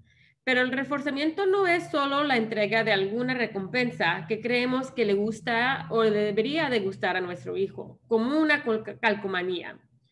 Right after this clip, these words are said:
Un reforzador debe ser significativo y valioso para el niño a fin de reforzar el comportamiento o aumentar la probabilidad de que su hijo adopte el comportamiento des-,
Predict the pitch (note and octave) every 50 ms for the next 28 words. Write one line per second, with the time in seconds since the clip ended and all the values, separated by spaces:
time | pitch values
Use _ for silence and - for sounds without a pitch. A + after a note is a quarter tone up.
0 | _ _ _ - - - _ _ _ - - F4 G4 A4+ A4+ A4+ - - D4 D4+
1 | C4 A#3+ A#3+ A#3 A#3 B3 B3 C4 C#4 D4+ D#4+ D#4+ E4+ D#4+ D#4 E4+ - - F4 D#4
2 | D#4 D4+ C#4+ - A#3+ - A3+ A3 A3 A3+ D#4 F4 G4 G4+ G#4+ G#4 G#4 - - -
3 | C4 C4+ C4 A#3+ A#3+ A3 A3 A3+ A#3 A#3 A3+ A#3+ C4 C4 C4 A3+ G#3 G3+ G3+ G#3
4 | A3+ A#3 A#3+ B3+ C#4 D4 - - A3+ G#3+ - D4+ E4 E4 D#4+ F#4 E4 E4+ D#4+ C#4+
5 | C4 - - A#3 G#3 A3 A3+ A3+ A#3 G#3+ G3+ G#3+ G#3+ G#3 A3 A3+ A#3+ B3+ C4 C4
6 | C4 A3+ F#3 G3 G#3 G#3 - _ _ _ _ _ _ _ _ _ - C4 C4+ C4+
7 | C4+ C4 C4 C4 C4+ C4+ C#4+ D4+ D#4+ F4+ G4 F#4+ E4+ D#4+ C4+ B3+ A#3 A3+ A3+ A3+
8 | A3 A3 A3+ B3 B3 B3 A#3+ B3+ A#3 A#3 A#3 A3+ C4+ B3+ A#3 G3+ A3 G#3+ G#3+ -
9 | A#3+ A#3 A#3 G#3+ G3 G3 G#3+ G#3 G3 - - G3 F#3 F3+ F3+ F3 F#3 G#3 F#3 F3+
10 | E3+